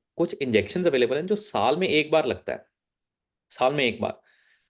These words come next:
उस इंजेक्शन को slowly देना होता है, एक घंटे के दौरान देना पड़ता है ताकि वो धीरे-धीरे बॉडी में अब्जॉर्ब हो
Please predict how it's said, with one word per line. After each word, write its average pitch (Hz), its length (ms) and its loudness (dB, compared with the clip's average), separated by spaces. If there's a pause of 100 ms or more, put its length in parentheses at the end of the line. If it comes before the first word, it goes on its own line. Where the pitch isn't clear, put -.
(300)
उस 170 200 2
इंजेक्शन 160 580 0
को 160 260 2
slowly 123 360 0
देना 139 180 0
होता 135 280 -8
है, 131 100 -2
एक 127 100 -4
घंटे 110 280 -2
के 123 100 -4
दौरान 113 280 -6
देना 113 200 -4
पड़ता 110 260 -6
है 123 60 -2
ताकि 104 300 -4
वो 107 360 2
धीरे-धीरे 107 480 0
बॉडी 98 260 -4
में 107 260 -8
अब्जॉर्ब 98 420 -2
हो 151 240 -2